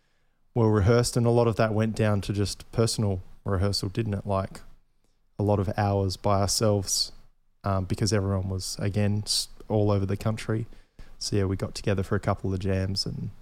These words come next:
yeah, turned out p-, to be pretty good. So just goes to show you don't necessarily have to jam every single week for the band to still be good, but you do need to put in some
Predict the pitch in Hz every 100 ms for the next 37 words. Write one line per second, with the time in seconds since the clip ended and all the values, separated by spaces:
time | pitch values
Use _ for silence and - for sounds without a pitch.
0 | - 120 135 - - 110 98 101 - -
1 | - - 110 104 98 123 107 110 127 -
2 | 107 98 95 - - - 110 98 - -
3 | 104 101 95 - - - - - 117 113
4 | 120 - - 123 117 101 98 95 98 95
5 | - - 101 95 92 95 95 95 - 92
6 | 90 95 - - - _ _ _ _ _
7 | _ - 98 98 101 101 - - 101 95
8 | 90 95 - - 98 107 95 92 - -
9 | 104 95 95 92 - - 95 98